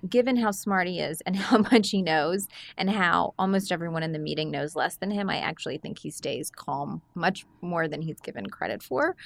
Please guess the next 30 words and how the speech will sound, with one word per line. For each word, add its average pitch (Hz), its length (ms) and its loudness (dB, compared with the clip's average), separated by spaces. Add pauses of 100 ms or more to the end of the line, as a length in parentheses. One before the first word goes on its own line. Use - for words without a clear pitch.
(300)
So 311 160 2
sometimes 320 420 0
for 269 100 -2
good 247 200 0
days, 269 200 0
and 220 160 2
he 226 160 0
would 196 380 4
listen 185 380 -2
to 226 100 -2
the 220 80 0
person 247 480 0
and 160 380 -6
ask 180 240 4
some 185 100 0
questions 180 220 0 (400)
and 156 280 -2
agree 165 400 0
or 220 120 2
disagree 254 600 -2
or 147 240 0
give 185 140 -6
some - 200 -8
instruction. - 580 -4
And 196 160 0
some 190 300 -2
days - 640 -2
he 190 320 -2
would 180 500 -2
say, - 640 -2